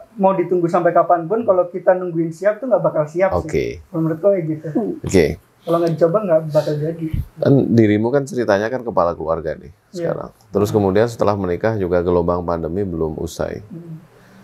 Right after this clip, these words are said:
Speaker 2: Lalu kemudian anak muda itu yang menyebabkan keadaan ini tidak semua orang berani mengambil keputusan yang
Speaker 1: Hmm.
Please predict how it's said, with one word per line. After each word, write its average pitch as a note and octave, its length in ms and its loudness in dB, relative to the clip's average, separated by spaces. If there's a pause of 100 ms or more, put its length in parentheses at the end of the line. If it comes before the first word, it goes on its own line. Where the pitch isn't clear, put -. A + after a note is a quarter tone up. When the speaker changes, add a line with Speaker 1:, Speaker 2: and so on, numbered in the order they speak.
(320)
Speaker 2:
Lalu G2 220 2
kemudian G#2+ 360 2
anak G#2 180 -2
muda G2+ 520 0 (480)
itu - 280 -2
yang C3 140 2
menyebabkan F#2+ 920 0
keadaan E2 520 -2
ini F2+ 460 -6 (760)
tidak - 260 0 (140)
semua G2 280 -2
orang F#2 160 0
berani E2 460 -4 (400)
mengambil E2 380 0
keputusan E2 560 -4
yang D#2+ 200 -4
Speaker 1:
Hmm. D2 140 -10